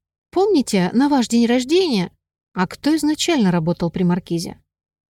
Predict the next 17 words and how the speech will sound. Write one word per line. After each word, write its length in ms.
Слушать, 440
что 200
было 220
в 60
день 180
рождения, 480
сейчас 360
не 80
хотелось. 680
Мне 280
срочно 500
требовалось 640
узнать 360
все 320
с 60
самого 420
начала. 560